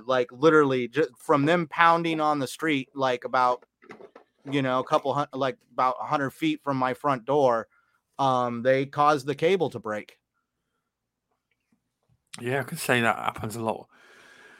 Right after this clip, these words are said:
Speaker 2: Normally, like, in my, my town, when the power goes out, normally somebody's hit a, hit a cable. Doesn't ha-, ve-, very rarely happens. But, um, it can. And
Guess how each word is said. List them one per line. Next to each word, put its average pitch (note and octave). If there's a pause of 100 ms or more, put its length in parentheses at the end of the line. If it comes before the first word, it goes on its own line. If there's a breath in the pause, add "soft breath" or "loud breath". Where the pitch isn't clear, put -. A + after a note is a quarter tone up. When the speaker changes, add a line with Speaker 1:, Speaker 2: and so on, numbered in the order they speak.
(380 soft breath)
Speaker 2:
Normally, C3+ (100)
like, A#2
in A#2+
my, B2
my B2
town, A2
when G#2+
the G#2+
power A#2
goes G#2
out, G2
normally A2
somebody's G#2+
hit G2
a, A2
hit -
a -
cable. G#2 (220)
Doesn't D#3
ha-, C#3
ve-, C3
very C#3+
rarely C3
happens. A2+ (1200 soft breath)
But, A#2
um, A2+ (800)
it B2
can. C3+ (520 soft breath)
And A2